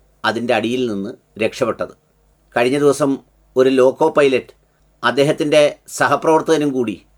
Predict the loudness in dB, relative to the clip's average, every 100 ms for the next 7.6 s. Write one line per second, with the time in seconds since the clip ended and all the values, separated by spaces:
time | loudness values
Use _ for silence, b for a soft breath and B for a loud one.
0 | _ _ _ _ _ -2 0 0 0 2
1 | 2 2 -2 _ _ _ -12 -2 0 0
2 | -2 -4 -4 -4 -4 0 -2 -2 0 0
3 | 0 -2 -4 _ _ _ _ _ _ _
4 | -6 0 0 2 2 2 0 0 -2 -2
5 | -6 -6 _ -2 0 2 0 0 -2 -2
6 | -4 -4 -4 -4 -4 -4 _ -6 -2 0
7 | 2 0 -2 -6 -10